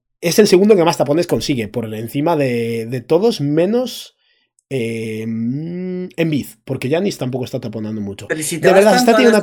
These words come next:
Speaker 1: temporada
Speaker 2: estadística,
Speaker 1: súper
Speaker 2: le-,
Speaker 1: complicada.
Speaker 2: luego te van a venir los puristas y te van a decir, "No, no, estadística, si quieres hablar de estadística,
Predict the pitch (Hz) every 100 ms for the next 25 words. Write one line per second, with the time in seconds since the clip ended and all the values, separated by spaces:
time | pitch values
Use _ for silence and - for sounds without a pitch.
0 | 190 226 233 247 - 226 226 202 156 175
1 | 185 190 233 233 226 240 226 175 160 147
2 | 117 120 123 - 127 131 - 107 104 170
3 | 143 135 113 110 98 120 156 135 - _
4 | 104 101 117 135 196 240 240 294 214 143
5 | 160 170 156 156 156 151 151 185 202 247